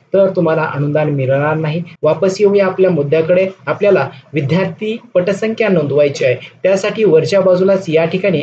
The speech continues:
एनरोलमेंट नावाचा टॅब आहे, त्या टॅबवरती तुम्हाला क्लिक करायचं आहे. त्या टॅबवरती क्लिक केल्यानंतर तुमची सन दोन हजार चोवीस पंचवीसची जुलै महिन्यातली जी पटसंख्या असेल ती पटसंख्या इथे अपडेट करायची आहे. इयत्ता पहिलीसाठी जेवढे एकूण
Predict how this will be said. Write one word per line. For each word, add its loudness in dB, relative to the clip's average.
एनरोलमेंट 2
नावाचा 0
टॅब 2
आहे, -2
त्या 2
टॅबवरती 2
तुम्हाला 0
क्लिक -6
करायचं 2
आहे. 0
त्या 0
टॅबवरती 0
क्लिक -8
केल्यानंतर 2
तुमची -2
सन 2
दोन 4
हजार 2
चोवीस -6
पंचवीसची 0
जुलै 2
महिन्यातली 0
जी -4
पटसंख्या -2
असेल 0
ती 2
पटसंख्या 0
इथे 0
अपडेट 0
करायची 0
आहे. -2
इयत्ता -2
पहिलीसाठी -2
जेवढे 2
एकूण 0